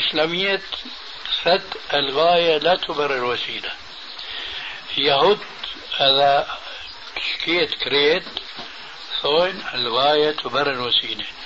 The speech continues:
Disa hoxhallar, ata që janë muslimana, janë të isë në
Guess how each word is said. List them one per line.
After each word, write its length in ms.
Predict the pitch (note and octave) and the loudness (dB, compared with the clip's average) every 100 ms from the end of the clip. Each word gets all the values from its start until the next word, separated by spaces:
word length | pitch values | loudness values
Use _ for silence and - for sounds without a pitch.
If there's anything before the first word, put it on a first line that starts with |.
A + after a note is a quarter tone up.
| - - - - - - | -12 -10 -10 -10 -12 -8
Disa 340 | D3+ E3+ G#3 G#3 F#3+ | 0 2 6 8 8
hoxhallar, 640 | F#3+ E3 E3+ D#3+ D#3 D3+ D3 - - - | 6 4 4 6 6 4 0 -6 -4 -2
ata 260 | D#3 C#3 D#3+ | 0 2 2
që 160 | F3+ E3+ | 2 2
janë 200 | D#3+ C#3+ C#3+ | 4 2 0
muslimana, 640 | D3 - C3 B2+ A#2 A#2+ - - - - - - - - - - - | -4 -4 -4 -2 -2 -6 -8 -12 -14 -14 -12 -12 -10 -10 -12 -12 -8
janë 260 | C3+ D#3 D3+ | -2 -2 -2
të 120 | E3 E3+ F#3+ | -4 -2 2
isë 440 | F3+ F#3 F3+ - | 2 2 2 0
në 140 | C#3+ | -2